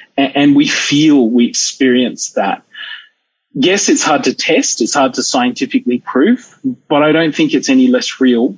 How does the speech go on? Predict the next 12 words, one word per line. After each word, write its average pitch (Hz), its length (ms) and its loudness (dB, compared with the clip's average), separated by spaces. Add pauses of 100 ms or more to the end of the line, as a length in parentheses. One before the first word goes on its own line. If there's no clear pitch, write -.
(180)
because 123 380 -4
of 113 140 -2
that 104 300 -2
as, 117 320 -2
as, 113 400 -2
as 120 180 0
we 120 200 4
experience - 680 -2
it 113 120 0
as 104 140 -2
humans. 117 480 0
And 143 320 2